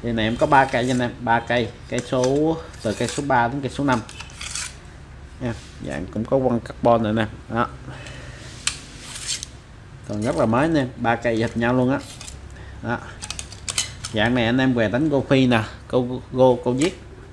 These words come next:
Anh em lấy câu chép cũng được, ba mét sáu nha nè. Đó. Rồi,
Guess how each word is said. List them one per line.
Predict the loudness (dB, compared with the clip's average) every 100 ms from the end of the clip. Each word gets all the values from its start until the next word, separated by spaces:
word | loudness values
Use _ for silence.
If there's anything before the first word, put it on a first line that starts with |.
| -20 -18 -18 -18 -18 -16 -16 -8
Anh | 0
em | 2 4
lấy | 2
câu | 2 0
chép | 0 2
cũng | 4
được, | 4 2 -4 0
ba | 2
mét | 2 2
sáu | 2 4
nha | 2
nè. | 0 -2 -8 -8
Đó. | -6 -6 -10 -10 -8 -4 -2 -4 -6 -20 -20 -18 -18 -20 -20 -20 -20 -20 -20 -12 -2
Rồi, | -2